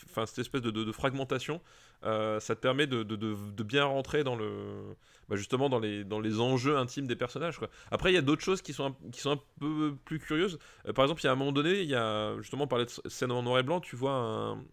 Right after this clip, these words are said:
un prof qui débarque dans le, dans l'école et qui s'installe.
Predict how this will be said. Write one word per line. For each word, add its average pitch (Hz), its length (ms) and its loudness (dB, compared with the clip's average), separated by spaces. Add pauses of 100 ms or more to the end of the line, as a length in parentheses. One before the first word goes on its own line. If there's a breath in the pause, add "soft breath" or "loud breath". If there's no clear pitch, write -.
(180)
un 113 240 -4
prof 160 300 4
qui - 120 -4
débarque 135 460 4
dans 117 120 2
le, 110 580 -2
dans 117 120 0
l'école 151 320 4
et 120 140 0
qui - 140 -6
s'installe. 139 500 -2